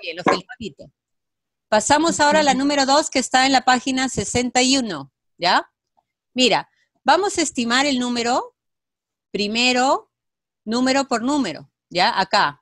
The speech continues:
Y después vamos a hacer la adición, vamos a hacer la suma, ¿ya?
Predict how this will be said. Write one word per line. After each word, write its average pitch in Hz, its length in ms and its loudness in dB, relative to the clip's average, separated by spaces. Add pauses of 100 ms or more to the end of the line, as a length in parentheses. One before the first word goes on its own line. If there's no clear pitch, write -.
Y 247 140 0
después 294 360 2
vamos 254 280 0
a 226 40 0
hacer 233 300 -4
la 196 100 0
adición, 190 380 -4
vamos 196 240 -10
a 196 40 -8
hacer 190 160 -8
la 185 100 -6
suma, 127 380 -14 (360)
¿ya? 202 300 -2